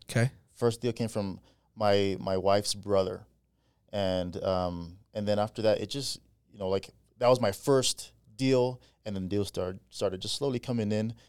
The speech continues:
Speaker 2: but they came in a little bit more consistently over time. Um, and, you know, each, each year has been a, a growth. I wanna say the first year, um, I, I only closed five deals in that last four months.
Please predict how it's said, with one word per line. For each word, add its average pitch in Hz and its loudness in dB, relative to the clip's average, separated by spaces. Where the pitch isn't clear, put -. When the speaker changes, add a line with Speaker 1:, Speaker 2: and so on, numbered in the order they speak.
Speaker 2:
but 101 -14
they 101 -2
came 101 -4
in 95 -4
a 92 -4
little 95 -4
bit 95 -4
more 95 -4
consistently 98 -12
over 92 -8
time. 90 -8
Um, 85 -6
and, 98 0
you 98 -4
know, 95 -2
each, 120 -4
each 117 -4
year 113 0
has 107 -2
been 98 -2
a, 92 -4
a - -20
growth. 104 -2
I - -4
wanna 107 -2
say 107 -2
the 98 0
first - -2
year, 101 0
um, 90 -2
I, 98 -4
I 110 -10
only 143 -6
closed 101 -6
five 113 -2
deals 107 -6
in 95 -6
that 90 -6
last 92 -4
four 98 -4
months. 95 -6